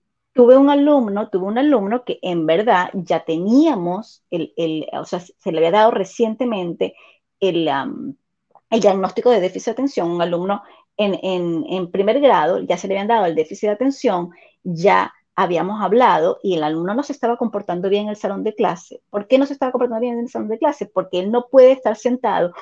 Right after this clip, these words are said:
cuarenta minutos en una sesión de reading, porque eso ya lo sabemos, que les impacta. Entonces, la maestra lo entendió perfecto y cuando vio que él tiene el diagnóstico, lo entendió. Entonces le dijimos, "Bueno, vamos a hacer un plan". Ella dijo, "Yo no lo puedo hacer hasta que no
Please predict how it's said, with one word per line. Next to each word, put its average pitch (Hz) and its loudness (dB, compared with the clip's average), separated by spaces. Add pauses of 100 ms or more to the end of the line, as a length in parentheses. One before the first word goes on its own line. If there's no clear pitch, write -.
(220)
cuarenta 226 4
minutos 190 -2 (220)
en 208 0
una 202 -2
sesión 185 -10
de 180 -2
reading, 320 -2 (360)
porque - -20
eso - -12
ya 156 0
lo 190 -2
sabemos, 262 0 (320)
que 190 2
les 190 2
impacta. 185 -2 (220)
Entonces, 180 -4
la 196 4
maestra 175 -4
lo 240 -2
entendió 165 -6
perfecto 190 -4
y 202 -6
cuando 151 -4
vio 175 -6
que 185 0
él 185 -2
tiene 190 -4
el 180 -4
diagnóstico, 175 -4
lo 190 0
entendió. 175 -2 (240)
Entonces 175 -6
le 202 -2
dijimos, 254 0
"Bueno, 214 -4
vamos 165 -2
a 190 -6
hacer - -4
un 175 -6
plan". 277 -2 (280)
Ella 190 -2
dijo, 214 -2
"Yo 170 -10
no 180 -6
lo 202 -6
puedo 202 -2
hacer 208 -6 (260)
hasta - -12
que 175 -8
no 220 -4